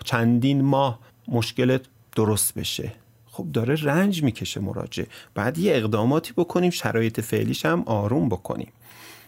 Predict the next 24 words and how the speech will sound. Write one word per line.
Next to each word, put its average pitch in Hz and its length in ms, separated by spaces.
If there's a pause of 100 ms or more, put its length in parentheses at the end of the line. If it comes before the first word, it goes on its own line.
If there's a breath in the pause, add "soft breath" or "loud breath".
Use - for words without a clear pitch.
(140 loud breath)
اون 180 100
وقت 226 180
می‌ریم 233 180
سراغ 175 480
د-، - 40 (160)
درمان‌های 131 600
دستهٔ 107 420
دوم. - 440 (1200 loud breath)
درمان‌های 208 600
دستهٔ 185 440
دوم 160 460
به 135 120
صورت 143 500
خلاصه 165 500
میاد 147 340
نشانه‌های 113 720
وسواس 110 600
رو 131 60
آروم 92 420
می‌کنه. - 440
ما 180 160
خیلی 147 640
روش 92 360
داریم. - 320